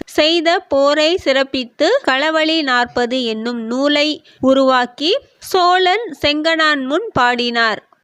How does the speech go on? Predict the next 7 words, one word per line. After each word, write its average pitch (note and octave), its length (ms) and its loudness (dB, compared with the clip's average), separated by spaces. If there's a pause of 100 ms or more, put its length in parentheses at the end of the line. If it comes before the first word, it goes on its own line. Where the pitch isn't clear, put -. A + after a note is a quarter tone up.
(260)
அமிழ்தம் F#4 680 2
பொழியும் C#4+ 500 0 (100)
அவரது B3+ 640 -2
தமிழ் C4 420 -2
நூல் B3+ 300 0 (200)
சோழன் D#4+ 580 0
செங்கணானுக்கு B3+ 880 -4